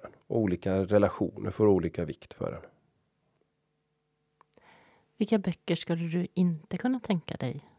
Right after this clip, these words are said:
Speaker 2: att ge ut?
Speaker 1: Den, den är jättespännande, den frågan, för att, eh,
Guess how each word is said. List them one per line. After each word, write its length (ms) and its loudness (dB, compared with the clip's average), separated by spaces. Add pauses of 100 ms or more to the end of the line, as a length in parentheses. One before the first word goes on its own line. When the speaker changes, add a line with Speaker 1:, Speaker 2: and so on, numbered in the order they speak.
(120)
Speaker 2:
att 140 -6
ge 80 -8
ut? 340 -18 (1900)
Speaker 1:
Den, 180 2
den 160 10
är 60 8
jättespännande, 880 4
den 180 6
frågan, 400 4
för 160 6
att, 200 4
eh, 140 0